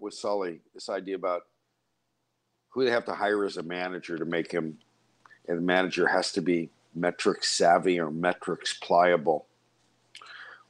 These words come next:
Okay, we'll talk about that later. But first, I came across this. Joey Ice, the frozen guy from my Trader Joe, sent this to me,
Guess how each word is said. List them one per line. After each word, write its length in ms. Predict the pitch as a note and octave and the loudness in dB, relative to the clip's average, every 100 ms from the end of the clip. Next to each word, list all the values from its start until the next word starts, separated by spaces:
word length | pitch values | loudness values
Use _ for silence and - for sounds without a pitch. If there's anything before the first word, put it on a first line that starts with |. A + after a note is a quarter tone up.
| - | 0
Okay, 440 | C#3+ C3+ A#2 F2+ - - - | 2 4 6 4 2 -12 -8
we'll 100 | G#2 | 0
talk 220 | A#2 G2 | 4 4
about 240 | F#2 F#2 F2+ | 4 2 2
that 140 | F2 | 0
later. 280 | F2+ F2+ E2+ | 0 0 -2
But 180 | F#2+ - | -4 2
first, 480 | G3+ D3 - - _ _ _ _ - _ - | 4 4 2 -8 _ _ _ _ -20 _ -6
I 60 | |
came 280 | A2 E3+ A#3 | 0 2 2
across 480 | C4 - A2+ G#2 - | 0 2 4 4 -2
this. 480 | D#2+ D2 - - - _ _ _ _ - - _ _ _ _ _ _ _ _ _ - | -14 -14 -16 -20 -20 _ _ _ _ -18 -18 _ _ _ _ _ _ _ _ _ -4
Joey 260 | C#3 C#3 | 2 4
Ice, 200 | B2+ B2+ | 4 0
the 80 | A#2 | -4
frozen 380 | - A#2+ A2 G#2+ | -4 -4 -4 -4
guy 180 | G2+ G2 | -2 -2
from 140 | G2+ | -4
my 80 | F#2+ | -10
Trader 340 | - G#2+ G2 F2+ | -6 -4 -4 -4
Joe, 220 | A2 A#2+ | -4 -4
sent 300 | - G2+ - | -4 -8 -8
this 180 | F#2+ - | -14 -12
to 140 | G#2+ | -8
me, 280 | F#2 F2+ | -4 -4